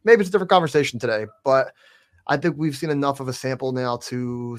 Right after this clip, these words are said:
think that, yeah, Miami's good. They might be in that second tier, but they're probably not in that upper echelon. They've now been oh and three against teams with winning records this year, and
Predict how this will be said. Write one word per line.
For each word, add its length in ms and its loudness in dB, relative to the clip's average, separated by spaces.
think 280 -6
that, 260 -4
yeah, 240 0
Miami's 400 0
good. 400 4
They 100 -6
might 160 -2
be 80 -6
in 40 -2
that 120 -4
second 260 -4
tier, 280 -2
but 100 -6
they're 100 -6
probably 380 -4
not 160 -4
in 80 -12
that 100 -8
upper 240 -8
echelon. 400 -6
They've 300 -8
now 220 -4
been 260 -10
oh 140 -2
and 100 -6
three 200 -2
against 280 -6
teams 280 -8
with 100 -12
winning 180 -8
records 300 -4
this 140 -6
year, 300 0
and 800 -6